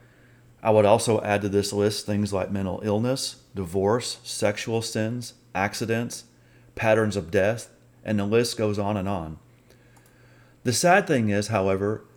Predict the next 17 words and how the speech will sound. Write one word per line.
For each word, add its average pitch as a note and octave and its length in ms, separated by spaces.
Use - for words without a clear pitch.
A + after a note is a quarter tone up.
that A#2 200
many E3+ 240
people C3 300
just A#2 260
simply A#2+ 380
accept G#2 580
that A2 180
these C3 260
things A#2 380
run A2 260
in G#2 100
the F#2+ 80
family F#2+ 580
and G2 400
they A2 160
are A2+ 200
right. F#2 460